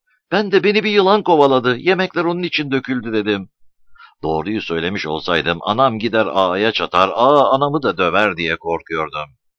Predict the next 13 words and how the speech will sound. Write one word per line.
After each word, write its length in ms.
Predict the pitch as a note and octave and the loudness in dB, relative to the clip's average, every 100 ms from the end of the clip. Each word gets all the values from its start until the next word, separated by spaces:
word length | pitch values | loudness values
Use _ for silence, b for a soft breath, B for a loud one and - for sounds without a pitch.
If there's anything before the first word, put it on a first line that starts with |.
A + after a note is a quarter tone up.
| _ _ _ _ _ _ _ _ _ _ - G#4 - - B B B B B | _ _ _ _ _ _ _ _ _ _ -20 _ -20 -20 B B B B B
Kıtlık 320 | - G#3+ F3 D2+ | -6 -2 -2 0
olmuştu. 640 | D2+ C#2+ D2 - C2+ C2 _ _ _ B B | -2 -4 -8 -8 -8 -8 _ _ _ B B
Babamın 340 | D#3+ F#3 F#3 F3 | 2 4 2 0
askere 400 | D#3 - D#3 D3+ | -2 -2 -2 -2
gittiği 380 | C3+ - C#3 | -4 -6 -6
yıllarda 480 | A#2 C#2 C#2+ C#2+ D#2+ | -4 -2 0 0 0
çok 320 | F#2+ E3+ E3+ | 0 0 -2
büyük 240 | C#3 D#3 C#3+ | -2 -4 -2
bir 140 | D3 | -4
kıtlık 380 | B2+ - B2+ C#3+ | -4 -8 -6 -2
olduğunu 400 | C3+ B2 B2 A#2+ | -2 -2 -4 -4
şöylece 420 | - A2 D#2 C2+ | -2 -2 -2 -2
hatırlıyorum. 720 | D2+ - C#2+ D2 C#2 C#2 C2 | -4 -4 -8 -6 -4 -4 -8